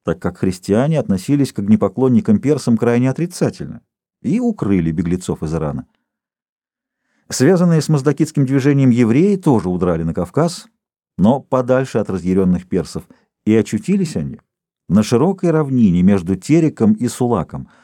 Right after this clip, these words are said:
стали пасти там скот, избегая конфликтов с соседями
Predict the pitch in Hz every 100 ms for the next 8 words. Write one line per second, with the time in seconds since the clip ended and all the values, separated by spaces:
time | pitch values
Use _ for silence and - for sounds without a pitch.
0 | _ _ _ - 180 123 92 - 170 90
1 | - 165 185 - - _ _ _ 120 98
2 | 117 101 82 92 80 87 - 78 - 101
3 | 170 180 156